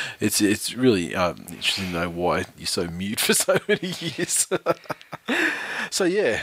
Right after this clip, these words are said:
let us know. Fantasy, uh, our group. Bit of a shift around this week, I think. Uh, Mighty Bulldogs has gone to number one, who I lost to in, uh, in Supercoach by twelve points, thanks to that fucking try with Maloney to Jennings.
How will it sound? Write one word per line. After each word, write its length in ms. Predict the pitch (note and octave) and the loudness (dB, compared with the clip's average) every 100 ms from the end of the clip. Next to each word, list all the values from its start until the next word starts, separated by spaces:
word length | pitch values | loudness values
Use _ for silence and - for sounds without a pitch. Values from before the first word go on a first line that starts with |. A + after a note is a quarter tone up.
| B2 | 2
let 140 | C3 | 2
us 100 | A#2+ | 2
know. 240 | D3 B2+ | 2 2
Fantasy, 680 | - B2 C3 C3+ C#3 B2 A2 | 2 2 4 4 4 4 4
uh, 60 | A2+ | 4
our 400 | A2 G#2+ A2+ A2 | 4 4 4 2
group. 340 | A2 A#2+ G#2 - - - _ _ _ _ _ - | 2 0 0 -4 -16 -20 _ _ _ _ _ -2
Bit 140 | A3 | 0
of 60 | A3+ | 2
a 60 | |
shift 380 | - - - - | 2 2 0 0
around 200 | F#3+ A2 | 0 0
this 140 | F#2 - | 0 2
week, 160 | G2 | 2
I 60 | F#2+ | 0
think. 340 | - D#3 D3+ | 0 -2 2
Uh, 180 | A2 A2 - E3 C3+ | 2 2 -2 -8 -6
Mighty 260 | A#2+ C#3 C#3+ | 2 4 4
Bulldogs 480 | A#2 B2+ C#3+ G2 - | 4 6 6 4 0
has 100 | F#2 | -2
gone 200 | A2 G2+ | 0 0
to 80 | G2+ | 2
number 220 | G#2+ F#2 | 0 2
one, 280 | G2 B2 E3+ - - _ - - - - - _ | 2 2 2 -10 -20 _ -16 -14 -14 -20 -20 _
who 320 | - G#2+ G2+ | -2 0 4
I 80 | F#2+ | 4
lost 320 | F2+ F#2 - - | 4 2 0 0
to 100 | G2+ | 0
in, 300 | F#2 F#2 F#3 | 0 -2 -2
uh, 140 | F3 | -2
in 160 | - F3+ | -2 -2
Supercoach 560 | - - G#3 - - | -2 -2 -2 0 2
by 120 | - | 0
twelve 360 | F3 - F#2+ F#2 | 0 2 2 2
points, 320 | - F#2 D#2+ | -2 -2 0
thanks 240 | - F#2+ - | 0 -2 -2
to 100 | F#2 | 0
that 140 | F2+ | 0
fucking 400 | - - G#2 F#2 | 0 0 0 -2
try 320 | E2+ F#2 F#2+ | -4 0 2
with 200 | F#2 F2 | 2 0
Maloney 420 | F2+ F2 F#2 F#2 F2+ | -4 0 2 0 -2
to 160 | F2+ | -4
Jennings. 500 | E2 F#2+ F#2 A2+ - | 2 2 4 2 0